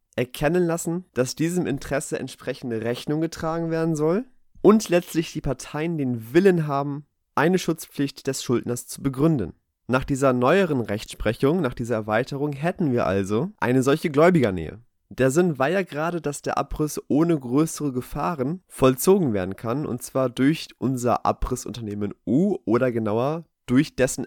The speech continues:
Angestellten K. Jedenfalls hat die Bestellerin F ein Interesse daran, dass diejenigen, die den Abriss ausführen, keine Schäden davon tragen, um nicht selbst ersatzpflichtig zu werden. Und zu genau diesem Zweck wurde der G beauftragt,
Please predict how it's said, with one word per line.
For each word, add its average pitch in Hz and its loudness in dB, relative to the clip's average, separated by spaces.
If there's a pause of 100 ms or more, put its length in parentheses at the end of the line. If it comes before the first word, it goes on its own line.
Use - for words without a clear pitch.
Angestellten 160 -4
K. 202 -4 (420)
Jedenfalls 170 0
hat - -6
die 139 -6
Bestellerin 120 -2
F - -2
ein 123 -4
Interesse 117 -6
daran, 113 -2 (400)
dass - -2
diejenigen, 131 -2
die 120 -10
den 120 2
Abriss - -2
ausführen, 127 0 (320)
keine 170 2
Schäden 185 2
davon 123 0
tragen, 120 -4
um 143 -2
nicht 165 -2
selbst - -2
ersatzpflichtig - 0
zu 87 -12
werden. - -12 (220)
Und 135 2
zu - -8
genau 175 6
diesem 160 0
Zweck - -2
wurde 135 0
der 127 0
G 123 -2
beauftragt, - -2